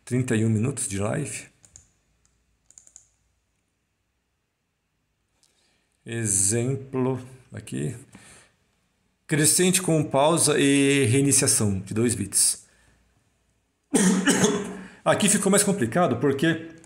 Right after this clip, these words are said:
a pausa e a reiniciação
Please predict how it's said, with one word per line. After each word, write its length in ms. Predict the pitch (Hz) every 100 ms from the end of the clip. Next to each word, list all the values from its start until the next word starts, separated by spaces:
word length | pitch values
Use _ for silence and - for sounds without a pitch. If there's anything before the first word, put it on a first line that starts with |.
| _ _ _ _ _ _ - _ _ _
a 120 | 135
pausa 460 | 123 135 156 160 143
e 100 | 139
a 40 |
reiniciação 840 | 117 147 139 - 110 - 165 101